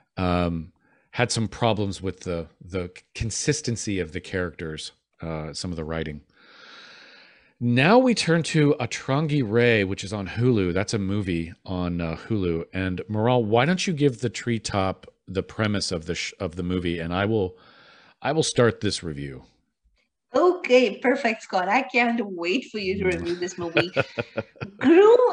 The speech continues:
Speaker 2: abductions, they're called pakrao or jabariya weddings, are
Speaker 1: Oh.
Speaker 2: a norm in Bihar, where this movie is set,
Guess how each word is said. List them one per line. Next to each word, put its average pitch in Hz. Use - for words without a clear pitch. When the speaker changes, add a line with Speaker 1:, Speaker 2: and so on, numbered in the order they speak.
Speaker 2:
abductions, 196
they're 220
called 220
pakrao 202
or 196
jabariya 202
weddings, 185
are 202
Speaker 1:
Oh. 202
Speaker 2:
a 196
norm 185
in 190
Bihar, 185
where 190
this 190
movie 160
is 180
set, -